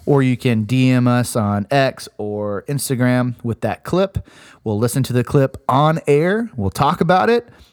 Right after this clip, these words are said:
and we'll, we have a couple other things planned for, you know, all the team reviews, um, per division. But we're gonna, we're gonna be podcasting a lot, and we hope, uh, we hope you guys are just as,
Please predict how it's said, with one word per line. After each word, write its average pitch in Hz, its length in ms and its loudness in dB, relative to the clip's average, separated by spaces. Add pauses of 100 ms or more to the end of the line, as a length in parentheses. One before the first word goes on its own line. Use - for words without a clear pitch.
(160)
and 110 480 -2
we'll, 120 360 0
we 156 120 -4
have 156 140 2
a 131 40 -4
couple 147 240 2
other 135 140 0
things 135 260 -4
planned 131 360 -2
for, 120 420 2
you 131 100 2
know, 113 100 4
all 117 140 2
the 113 120 2
team 127 260 2
reviews, 117 480 2 (360)
um, 110 200 2
per 127 200 2
division. 127 600 0 (340)
But 110 160 -2
we're 135 200 0
gonna, 139 420 2
we're 139 140 0
gonna 160 180 2
be 143 380 2 (400)
podcasting 170 680 0
a 151 40 4
lot, 135 340 0
and 113 240 -2
we 120 140 2
hope, 123 280 2
uh, 110 360 0
we - 80 0
hope 123 180 2
you 120 60 2
guys 120 200 2
are 113 160 2
just 117 300 0
as, 117 160 0